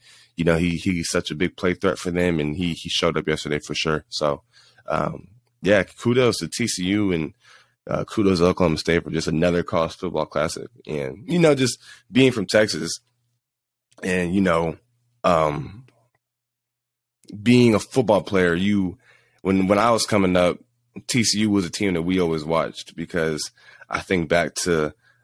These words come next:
um, the Trayvon Boykin days when he was at T C U, and, uh, Josh Dotson and Kobe Listenby and, and guys like that. And,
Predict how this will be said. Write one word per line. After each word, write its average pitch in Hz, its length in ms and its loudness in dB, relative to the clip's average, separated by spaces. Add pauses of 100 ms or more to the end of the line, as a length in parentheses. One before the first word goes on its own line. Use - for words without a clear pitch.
um, - 580 -4
the 82 120 -4
Trayvon 92 400 0
Boykin 98 400 0
days 80 460 -2
when 78 140 -6
he 90 120 -6
was 85 140 -6
at 78 80 -8
T 87 160 -8
C 80 220 -12
U, 80 280 -4
and, 71 220 -8 (400)
uh, 80 140 -4
Josh 90 340 0
Dotson 87 800 0
and 73 200 -8 (300)
Kobe 101 280 0
Listenby 92 680 0
and, 78 160 -4
and 87 100 -6
guys 87 280 2
like 82 180 -2
that. 85 220 0
And, 78 220 -4